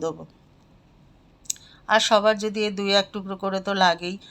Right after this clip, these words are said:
আর আলু এখন বেশি খাবো না বাবা, এমনিও আলু খাই না, এমনিতেও এখন দাম বেড়ে গেছে, তিরিশ টাকা কেজি হয়ে গেছে, তার থেকে কম খাওয়াই ভালো। বেশি দেবো না, এই আলুটা দিয়েই আর দেবো না। তো যাই হোক, এখন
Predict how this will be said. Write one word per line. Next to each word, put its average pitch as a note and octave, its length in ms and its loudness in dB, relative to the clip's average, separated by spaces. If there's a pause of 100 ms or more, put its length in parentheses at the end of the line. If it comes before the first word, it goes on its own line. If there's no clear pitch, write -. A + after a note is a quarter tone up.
(160)
আর F#3 180 4
আলু F#3+ 300 4
এখন G3+ 300 -2
বেশি G3 240 -4
খাবো F3+ 320 -2
না F#3+ 140 0
বাবা, F3+ 340 0
এমনিও F#3+ 380 -2
আলু G3 240 0
খাই F#3+ 320 0
না, G#3 180 -4
এমনিতেও F#3+ 480 -4
এখন F#3+ 320 0
দাম F3 260 4
বেড়ে F#3 200 -4
গেছে, F#3+ 260 -2
তিরিশ F3+ 380 -8
টাকা F#3+ 180 -2
কেজি F3+ 320 -6
হয়ে F3 280 -6
গেছে, E3 200 -8 (400)
তার F#3 200 -2
থেকে G3+ 180 -6
কম F3+ 280 -2
খাওয়াই G3+ 340 -2
ভালো। E3 300 -4 (400)
বেশি F3+ 280 -2
দেবো G3 280 -6
না, G#3+ 120 -4 (120)
এই F#3 120 -4
আলুটা F3+ 280 -6
দিয়েই G3+ 380 -6 (120)
আর E3+ 60 0 (100)
দেবো E3 260 -4
না। D3+ 60 -12 (640)
তো G#3+ 260 2 (1700)
যাই G3 300 4
হোক, A#3 120 0 (380)
এখন G3 360 -2